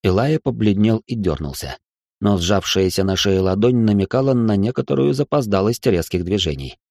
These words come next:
"Мистер Эджин, вы не переживайте. На самом деле мы об этих письмах не знаем".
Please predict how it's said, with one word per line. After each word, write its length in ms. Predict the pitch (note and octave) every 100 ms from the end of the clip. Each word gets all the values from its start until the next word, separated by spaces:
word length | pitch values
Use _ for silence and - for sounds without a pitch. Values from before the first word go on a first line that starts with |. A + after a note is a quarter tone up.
| _ _
"Мистер 340 | A3 G#3 - G3
Эджин, 520 | F3 B2 F2+ G#2 A2 - _ -
вы 220 | F3 F3
не 100 | E3
переживайте. 720 | E3+ D#3 C3+ F#2 F2 G2+ F#2+ _ _ -
На 220 | C#3 D3
самом 320 | - D3 D3
деле 280 | D3 F3 D#3
мы 160 | D3 D3
об 260 | - C#3
этих 280 | D3+ C#3+ C3
письмах 380 | - D#3+ D3+ C#3+
не 140 | D3+
знаем". 460 | C#3+ E3+ B2+ E2+ D#2